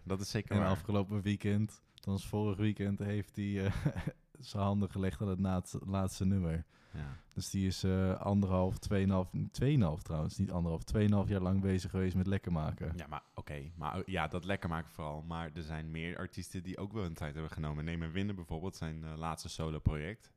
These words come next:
Speaker 2: Ja, maar dat heeft hij niet tweeënhalf jaar lang lopen hypen.
Speaker 1: Nee, dat is waar. Dat
Speaker 2: Dus
Speaker 1: is waar.
Speaker 2: ik
Speaker 1: Maar
Speaker 2: ben
Speaker 1: hij, ze
Speaker 2: benieuwd.
Speaker 1: hebben wel samples gegeven.
Speaker 2: Tuurlijk, maar ik ben benieuwd of Campy met wat nieuws komt. Maar goed,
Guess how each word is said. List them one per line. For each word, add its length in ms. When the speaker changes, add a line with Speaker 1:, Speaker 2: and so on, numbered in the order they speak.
Speaker 2:
Ja, 160
maar 120
dat 160
heeft 240
hij 80
niet 140
tweeënhalf 460
jaar 100
lang 200
lopen 260
hypen. 220
Speaker 1:
Nee, 220
dat 160
is 100
waar. 320
Dat 120
Speaker 2:
Dus 100
Speaker 1:
is 60
waar. 160
Speaker 2:
ik 80
Speaker 1:
Maar 100
Speaker 2:
ben 100
Speaker 1:
hij, 80
ze 60
Speaker 2:
benieuwd. 160
Speaker 1:
hebben 180
wel 120
samples 380
gegeven. 380
Speaker 2:
Tuurlijk, 400
maar 140
ik 80
ben 160
benieuwd 480
of 180
Campy 260
met 160
wat 140
nieuws 260
komt. 180
Maar 140
goed, 300